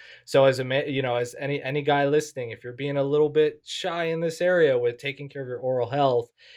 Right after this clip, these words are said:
this is something you absolutely wanna jump on, um, because it, it, it'll help in, in many areas. And, uh, we're excited to put out a lot more products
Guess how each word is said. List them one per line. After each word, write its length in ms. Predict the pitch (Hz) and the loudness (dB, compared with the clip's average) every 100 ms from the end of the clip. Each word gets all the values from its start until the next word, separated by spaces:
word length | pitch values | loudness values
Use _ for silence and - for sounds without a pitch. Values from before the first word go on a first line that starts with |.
| _ - | _ -6
this 220 | - 139 | -4 -4
is 120 | 120 | 0
something 280 | 139 135 127 | 0 0 0
you 40 | |
absolutely 380 | 127 123 127 123 | 0 0 -4 -2
wanna 280 | 120 117 113 | -2 -2 -4
jump 360 | 113 117 113 | -4 -6 -4
on, 340 | 113 107 104 127 _ _ _ | -4 -4 -8 -12 _ _ _
um, 360 | 120 113 113 110 | -4 -2 -2 -4
because 380 | 110 123 113 117 | -6 -2 0 2
it, 140 | 117 | 0
it, 180 | 127 120 | -2 -6
it'll 260 | - 123 117 | -2 2 2
help 340 | 135 127 120 | 2 0 2
in, 180 | 120 117 - | -2 -2 -6
in 200 | 117 113 | -8 -4
many 300 | 120 123 120 | -4 -4 -2
areas. 600 | 120 120 117 117 117 117 | 0 2 2 0 -4 -10
And, 200 | 110 110 _ _ _ | -14 -16 _ _ _
uh, 160 | 120 113 | -6 0
we're 220 | 139 185 | 4 4
excited 360 | - - 156 139 | 2 2 2 2
to 60 | |
put 200 | 143 143 | 0 0
out 180 | 135 123 | 2 0
a 100 | 123 | -4
lot 440 | 120 120 120 120 123 | -2 0 0 -2 -4
more 200 | 117 110 | -4 -4
products 680 | - 113 117 120 117 - | -4 -2 0 0 -2 -8